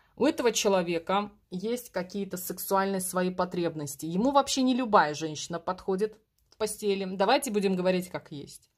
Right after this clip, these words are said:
Не любые, не, вернее, не любая женщина ему подходит. Он какой-то такой достаточно специфический.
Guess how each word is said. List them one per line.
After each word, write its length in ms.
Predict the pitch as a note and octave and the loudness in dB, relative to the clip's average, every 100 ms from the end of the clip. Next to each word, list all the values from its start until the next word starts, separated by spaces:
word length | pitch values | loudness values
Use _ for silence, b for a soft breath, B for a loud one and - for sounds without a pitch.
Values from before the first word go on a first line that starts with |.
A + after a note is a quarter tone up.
| B B B B B | B B B B B
Не 160 | - A3 | 0 4
любые, 640 | C4+ C4+ G#3 F#3+ F3 G3+ - _ _ _ _ _ _ _ _ _ - | 4 6 6 6 4 -4 -8 _ _ _ _ _ _ _ _ _ -4
не, 100 | F#3+ | 4
вернее, 300 | G3 G3+ G3+ | 6 6 2
не 100 | G3+ | 2
любая 320 | A3 G#3 F3 | 2 2 2
женщина 340 | E3 F3 - F#3 | 0 -4 -4 -4
ему 120 | F#3+ | -4
подходит. 520 | G3+ G3 G#3+ G#3 G#3+ - | -6 -6 -2 -2 -2 0
Он 180 | B3+ | 0
какой-то 460 | C#4 F#3+ F#3 C4 C4 | 0 -6 -4 -4 -4
такой 380 | G#3 F#3 G#3 A#3 | -6 -8 -2 -2
достаточно 680 | F3+ F3 G#3 G#3 G3+ F#3+ | -2 0 0 0 -4 -4
специфический. 1800 | F#3 - G#3+ A3+ A3 - G#3 G3+ G#3 G3+ F#3+ F#3 F3 - - D3+ C3+ - | -6 -6 -2 0 0 0 0 0 -2 -2 -2 -2 -2 -4 -6 -6 -6 -14